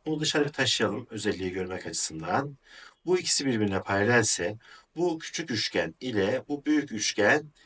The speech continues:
benzer üçgenlerdir. Hatta bunlar birbirine eşit ise bunlar da birbirine eşit olmak zorunda, bu tabanda orta taban oluyordu. Peki benzerlik oranı nedir arkadaşlar? Küçük üçgenle büyük üçgenin benzerlik oranı bire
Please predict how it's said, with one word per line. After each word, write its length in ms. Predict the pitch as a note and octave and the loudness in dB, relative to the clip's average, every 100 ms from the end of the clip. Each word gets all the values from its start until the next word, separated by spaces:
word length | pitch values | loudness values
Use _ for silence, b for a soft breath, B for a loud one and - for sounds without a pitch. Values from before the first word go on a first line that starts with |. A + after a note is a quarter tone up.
| b b | b b
benzer 640 | G2 A2+ C3 B2+ C3+ D#3+ - | -4 2 4 4 4 2 0
üçgenlerdir. 880 | A#2 - A2 F#2+ F#2 E2 E2 - - b b b _ | -4 -2 0 0 -2 -4 -4 -4 -4 b b b _
Hatta 540 | F3+ G3+ D#3 C3+ C#3+ C3+ | 0 2 4 4 2 -2
bunlar 300 | C#3+ D#3+ D#3 | 2 4 4
birbirine 460 | C#3 B2+ B2+ D3 - | 2 0 0 -2 -2
eşit 320 | A2 B2+ - - | -2 -4 -6 -4
ise 600 | F2+ - F2 F#2+ C#3+ - | -2 2 2 2 2 -2
bunlar 260 | B2+ B2+ A#2+ | -4 2 2
da 100 | G#2 | 4
birbirine 340 | G#2 F#2 F2 | 2 0 -6
eşit 260 | E2+ - - | -4 -4 -2
olmak 260 | G#2+ C3 - | -2 -2 0
zorunda, 460 | C#3+ C#3+ D3+ F3 - B B B B B D3+ | 0 2 2 2 -2 B B B B B -6
bu 100 | F#3 | -4
tabanda 460 | F3 D#3 C3+ D3+ F3+ | 2 4 6 6 4
orta 360 | C#3+ C3+ C#3+ | 4 4 2
taban 280 | A#2+ G2+ F2 | 0 0 -2
oluyordu. 480 | D#2+ E2 D#2+ C3+ D#3+ B B B | -2 -4 0 2 2 B B B
Peki 240 | - D#3+ D3+ | -6 -2 2
benzerlik 480 | D3+ D3+ F3 F3 D#3+ | 4 6 4 4 4
oranı 240 | D#3 D#3 | 4 6
nedir 200 | D#3 C3 | 6 6
arkadaşlar? 560 | G#2 G2+ F#2+ F2+ D#3 D#3 | 4 4 0 0 -2 -2
Küçük 240 | - A2+ | -6 -8
üçgenle 360 | G#2 - F#2+ F2+ | -6 -2 0 0
büyük 160 | G2+ E2+ | -4 -6
üçgenin 340 | - F#2 F2 | -4 -4 -2
benzerlik 440 | G2 F#2 F#2+ F#2 | -2 0 0 -4
oranı 400 | F2 E2+ B2+ D#3+ E3+ B B _ | -8 -4 -2 -2 -6 B B _
bire 360 | B2 C3+ D3+ | -2 2 4